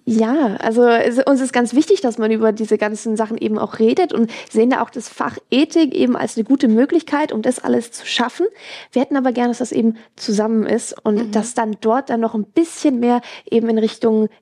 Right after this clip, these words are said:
Speaker 1: ähm, hier aktuelle politische Entwicklungen geschaut wird. Ähm,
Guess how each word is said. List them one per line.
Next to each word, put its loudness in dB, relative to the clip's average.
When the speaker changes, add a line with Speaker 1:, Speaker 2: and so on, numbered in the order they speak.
Speaker 1:
ähm, 2
hier 0
aktuelle -2
politische 0
Entwicklungen 0
geschaut -2
wird. 2
Ähm, 0